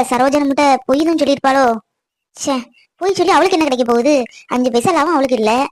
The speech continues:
பொய் சொல்லி எந்த ப-, என்னத்துக்கவா? ஐயோ, ஒரே மண்டை குழப்பமா இருக்கேன். ஏற்கனவே நமக்கு வாழ்-, அமைஞ்ச வாழ்க்கை தான் சரியில்லை, பாதியிலே நம்மளை விட்டுட்டு போயிட்டாரு. அவர் கூட வாழ்ந்ததெல்லாம் ஒரு வாழ்க்கையா? என்ன கொடுமை, எத்தனை கொடுமை. பிள்ளைக்காக அவ்வளோ பொறுத்து பொறுத்து வாழ்ந்தோம்,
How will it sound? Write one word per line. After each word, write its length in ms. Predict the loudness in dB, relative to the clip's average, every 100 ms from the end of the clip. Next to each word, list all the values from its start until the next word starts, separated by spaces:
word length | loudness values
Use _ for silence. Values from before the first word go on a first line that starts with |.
| _ _ _
பொய் 180 | -10 -8
சொல்லி 200 | -4 -2
எந்த 220 | 0 0
ப-, 160 | 0 -2
என்னத்துக்கவா? 520 | 0 -2 -2 0 0 -2 -10 _ _ _
ஐயோ, 320 | -16 -12 -4 -2
ஒரே 200 | 0 0
மண்டை 220 | -2 -2 -2
குழப்பமா 320 | -2 -2 0
இருக்கேன். 380 | 0 0 -2 -2 -6 _ -20 _
ஏற்கனவே 420 | -2 -2 0 0
நமக்கு 300 | 0 0 0
வாழ்-, 240 | 0 -2
அமைஞ்ச 260 | -2 -2 0
வாழ்க்கை 280 | 2 0 0
தான் 120 | 0
சரியில்லை, 400 | 0 0 0 -2 -4 _ _
பாதியிலே 380 | -4 -2 0 0
நம்மளை 180 | 0 0
விட்டுட்டு 240 | -2 -4
போயிட்டாரு. 340 | -2 -2 -4 -6 _ -20 _
அவர் 160 | -8
கூட 160 | -4 -2
வாழ்ந்ததெல்லாம் 400 | -2 0 0 0
ஒரு 100 | 0
வாழ்க்கையா? 500 | 0 0 2 2 2 -2 -8 _ -14
என்ன 360 | -6 -2 -2
கொடுமை, 320 | -2 -2 0 0
எத்தனை 240 | -2 -4 -4
கொடுமை. 300 | -2 -2 -2 -4 _ _
பிள்ளைக்காக 440 | -4 -2 0 0
அவ்வளோ 300 | 2 0 0 -2
பொறுத்து 240 | -4 -4
பொறுத்து 240 | -6 -2
வாழ்ந்தோம், 360 | -2 0 0 -4